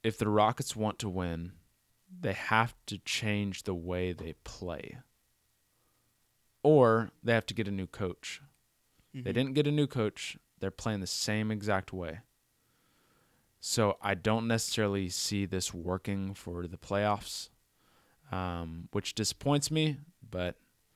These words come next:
Speaker 1: uh, I don't, I don't even know if this is gonna change for as long as Harden is in Houston. Like, this is how it's gonna be.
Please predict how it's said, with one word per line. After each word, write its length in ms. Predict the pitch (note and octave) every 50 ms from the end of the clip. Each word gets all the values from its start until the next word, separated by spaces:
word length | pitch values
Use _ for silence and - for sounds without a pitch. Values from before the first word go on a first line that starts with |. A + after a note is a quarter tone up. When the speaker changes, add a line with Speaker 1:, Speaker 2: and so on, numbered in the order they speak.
| _ _ _ _ _ _ _ _ _ _ -
Speaker 1:
uh, 200 | E2+ E2+ E2 - - _
I 120 | - G2+ G2+
don't, 360 | F#2+ F#2+ A#2 A2+ A#2 A#2 - - _ _ _ _ -
I 80 | G#2+
don't 160 | A#2 C3+ C#3
even 200 | C3 B2 A#2 A#2
know 140 | A2+ A2+ A2
if 120 | G#2+ - -
this 180 | A2 G#2 - -
is 60 | A2+
gonna 180 | F2 A2 G2+ F2+
change 420 | - - - G#2+ G2+ G2+ G2 -
for 180 | - - G2 F#2
as 100 | F2+ F2+
long 200 | F#2 F#2 F#2 F2+
as 80 | F2 -
Harden 460 | - - F2+ F2+ F2+ F2 E2+ F2 E2 -
is 160 | - F#2+ E2+
in 100 | F2+ E2 F2
Houston. 520 | - - F#2 F2 - - - - D2 D2+
Like, 220 | B1+ - D#2+ E2 _
this 200 | - F2+ - -
is 120 | F#2 F2 -
how 320 | - - - F2+ F2 E2+
it's 160 | E2 - -
gonna 180 | - - E2 F2
be. 260 | F2 - - - -